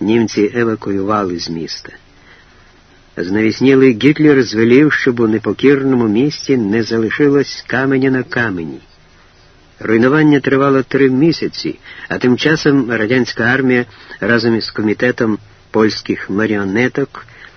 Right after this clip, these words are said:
у своєму обозі байдуже приглядалась до нього з протилежного берега.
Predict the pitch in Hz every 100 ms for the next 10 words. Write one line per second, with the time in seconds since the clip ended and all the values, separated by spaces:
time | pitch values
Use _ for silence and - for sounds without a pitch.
0 | - - 92 - 113 113 110 95 95 117
1 | 120 139 - _ - - - - _ -
2 | 127 151 202 190 185 - 156 151 135 139
3 | 131 117 - - 82 92 123 131 123 113
4 | - - 107 107 101 104 92 98 98 90
5 | 104 90 73 65